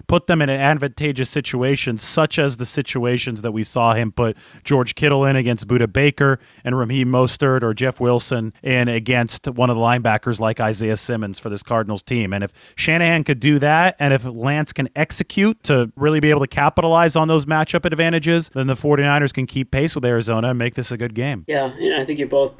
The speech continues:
Speaker 2: right to point out Trent Williams' uh, value in this game, maybe even more so than a normal game because of who's, uh, opposite him. Chandler Jones usually lines up at, you know, what, what they call right outside linebacker. He's pass rushing on, on every play.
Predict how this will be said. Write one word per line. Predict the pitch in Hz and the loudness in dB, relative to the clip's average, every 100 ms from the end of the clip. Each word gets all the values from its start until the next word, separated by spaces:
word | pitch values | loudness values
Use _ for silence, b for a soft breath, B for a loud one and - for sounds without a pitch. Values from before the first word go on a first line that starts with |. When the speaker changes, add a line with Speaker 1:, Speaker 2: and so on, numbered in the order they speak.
| - | -8
Speaker 2:
right | 139 139 131 | 2 2 2
to | 123 | -6
point | - 135 127 | -4 0 0
out | 127 131 123 | 0 -2 -4
Trent | - 135 117 | -4 -4 0
Williams' | 123 127 131 131 123 - 135 | 2 2 2 0 -2 -4 0
uh, | 123 113 | 0 0
value | 123 131 120 127 127 127 | 0 2 4 4 4 2
in | 123 | 2
this | 117 | -2
game, | - 120 123 120 117 | 2 4 4 2 2
maybe | 139 131 | 2 2
even | 131 123 | 2 2
more | 117 120 127 | 2 4 4
so | 123 143 127 | 2 0 0
than | 120 123 120 123 | 2 0 -2 -4
a | 143 | 0
normal | 135 143 180 170 | 2 4 6 6
game | 147 139 | 4 2
because | 135 135 151 131 - - | 0 0 0 0 -6 -2
of | 139 | 2
who's, | 143 208 175 | 4 4 4
uh, | 156 139 131 | 6 6 6
opposite | 131 143 147 - 139 | 4 4 2 -2 -2
him. | - 123 120 131 135 b b _ | 2 2 4 0 -4 b b _
Chandler | - 139 127 123 | -2 0 2 0
Jones | 120 123 117 123 117 | 2 2 4 2 0
usually | 127 120 117 | -2 0 -2
lines | 110 113 120 127 | -2 -2 -2 -2
up | 117 123 | -4 -2
at, | 117 120 | -4 -2
you | |
know, | 117 | -4
what, | 110 - | -4 -6
what | 127 | -4
they | 120 | -4
call | 113 107 | -2 -2
right | 107 120 113 | -2 -2 -4
outside | 110 - 107 | -8 -6 -6
linebacker. | 110 107 110 107 104 113 | -6 -8 -6 -4 -4 -6
He's | 107 117 | -6 -6
pass | - 104 95 - | -2 -4 -2 -6
rushing | 107 - 101 | -6 -6 -8
on, | 101 110 | -6 -8
on | 123 120 | -4 -2
every | 117 110 | -2 -6
play. | - 131 120 117 | 0 2 2 -2